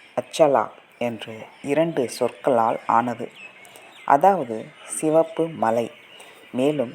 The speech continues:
அது கோவிலின் தலைமை தெய்வத்தின் பெயரும் என்பதால் அதன் முழு மொழிபெயர்ப்பு புனித சிவப்பு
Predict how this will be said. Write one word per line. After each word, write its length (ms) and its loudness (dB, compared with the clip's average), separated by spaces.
அது 300 0
கோவிலின் 680 0
தலைமை 580 0
தெய்வத்தின் 720 -4
பெயரும் 500 -2
என்பதால் 540 -2
அதன் 440 0
முழு 360 -2
மொழிபெயர்ப்பு 1000 -2
புனித 600 -2
சிவப்பு 680 -4